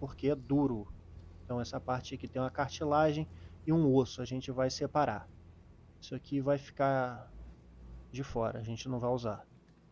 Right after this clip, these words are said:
Essa é a outra parte do outro lado.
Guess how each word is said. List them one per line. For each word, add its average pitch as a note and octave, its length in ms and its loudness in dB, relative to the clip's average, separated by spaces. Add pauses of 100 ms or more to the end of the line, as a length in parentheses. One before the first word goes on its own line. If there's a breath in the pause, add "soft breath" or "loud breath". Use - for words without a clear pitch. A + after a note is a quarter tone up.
(560)
Essa C3+ 240 -2
é C#3 60 4
a - 20 6
outra C3+ 260 4
parte C3+ 380 0
do D3 80 2
outro D#3 220 2
lado. E3 360 8